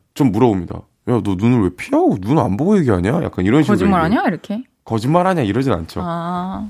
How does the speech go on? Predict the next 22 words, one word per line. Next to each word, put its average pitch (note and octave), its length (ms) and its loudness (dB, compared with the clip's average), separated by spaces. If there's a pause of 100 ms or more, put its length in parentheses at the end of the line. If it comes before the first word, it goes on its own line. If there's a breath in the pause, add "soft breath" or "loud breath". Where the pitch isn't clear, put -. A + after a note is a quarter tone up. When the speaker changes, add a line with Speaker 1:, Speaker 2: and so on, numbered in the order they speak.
Speaker 1:
"어, C#3 120 -6
눈 D3+ 160 -4
안 G2+ 120 0
보고 A2+ 180 2
얘기해?" G2 260 -2
약간 F#2 280 -6
이런 C3+ 220 4
식으로 A#2 320 0
좀 A2+ 160 -4
얘기하는 G2 360 -2
편인 F3+ 300 -4
것 C3 60 -4
같아요. - 360 -14 (400)
Speaker 2:
오, E3 840 0
박력 G#3+ 360 2
있네요. D#3 340 -4 (160)
Speaker 1:
그럼요. E3+ 300 0 (160)
Speaker 2:
아! D#4 140 6
<laughs> - 560 2 (1700 loud breath)
그리고 F#4 600 6
이제 A#3 200 4
또 C#4 380 2